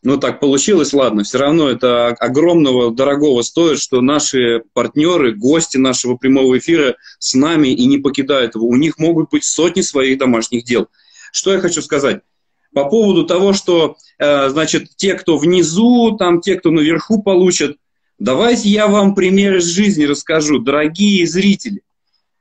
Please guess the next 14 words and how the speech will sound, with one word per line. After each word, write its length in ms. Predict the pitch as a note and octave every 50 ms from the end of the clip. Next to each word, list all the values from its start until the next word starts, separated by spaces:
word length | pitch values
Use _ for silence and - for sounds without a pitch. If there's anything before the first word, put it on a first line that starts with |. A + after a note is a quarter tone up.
| _ _ _ _ _ _ _ _ _
Ну, 180 | - B3 C4 F#3
зрители, 540 | - D#3+ A3+ A#3 A#3+ G#3 - - A#2+ B2 B2+
да, 220 | - - G#3 -
то 100 | - B2+
есть 140 | A#2+ A#2 -
в 20 |
данном 280 | - F#3+ F3 D3 C3+ B2+
случае. 460 | - - D3 C#3+ B2+ - - - _ _ _ _ _ _ _ _ _ _ _ _ _ -
Я 300 | G#2+ C#3+ F#3+ A3+ A#3 G#3+
работал 680 | F#3+ E3+ D3+ E3 G3 G#3 G#3 G#3 A3+ F3+ D3 - - _ _ _ _ _ _ _ _ _ _ _ _ _ _ _ _ _ _ _ _ _ _
на 440 | - G#2 A2+ C3+ D#3+ F3 F3 - -
стройке. 800 | - - - - - F3+ G3 G#3 G#3 D3 B2 - - - E2+ - _ _ _ _ _ _ _ _ _ _ _ _ _ _ _ - - _ _ _ _ _ _
Я 320 | - - G#2 C3 E3+ A3 B3
работал 720 | B3+ B3 A3 G3+ G3+ G3 E3+ - - A2+ G2 - -